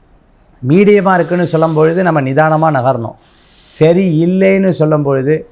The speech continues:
நான் என்ன தெய்வத்தை சொன்னனோ அந்த தெய்வத்தை வழிபடுறது நல்லது. எப்படி இருந்தாலும் நமக்கு உழைப்பு இருந்ததுன்னா அதுக்கு இறைவன் கொடுக்கக்கூடிய வரப்பிரசாதம் அதிகம்னு சொல்லுவாங்க. செய்யக்கூடிய தர்ம கர்ம காரியங்களை சரியா செஞ்சா எப்பேற்பட்ட பிரச்சனைகள் வந்தாலும் நான் இருந்து காப்பாத்துவேன்னு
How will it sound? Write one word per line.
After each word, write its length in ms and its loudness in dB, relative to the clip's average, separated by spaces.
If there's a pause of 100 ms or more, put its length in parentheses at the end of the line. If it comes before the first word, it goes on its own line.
(100)
நான் 260 -4
என்ன 280 0
தெய்வத்தை 460 0
சொன்னனோ 160 -4
அந்த 240 -2
தெய்வத்தை 420 -2
வழிபடுறது 500 -2
நல்லது. 360 -4 (460)
எப்படி 320 0
இருந்தாலும் 560 0 (420)
நமக்கு 560 -4 (320)
உழைப்பு 500 0
இருந்ததுன்னா 640 -2
அதுக்கு 280 -6
இறைவன் 380 -2
கொடுக்கக்கூடிய 480 -6
வரப்பிரசாதம் 760 -2
அதிகம்னு 400 -4
சொல்லுவாங்க. 420 -8 (440)
செய்யக்கூடிய 920 0
தர்ம 420 0
கர்ம 360 -2
காரியங்களை 600 -2
சரியா 420 -2
செஞ்சா 380 -2 (360)
எப்பேற்பட்ட 800 0
பிரச்சனைகள் 500 -2
வந்தாலும் 340 -2
நான் 260 0
இருந்து 340 -2
காப்பாத்துவேன்னு 800 -2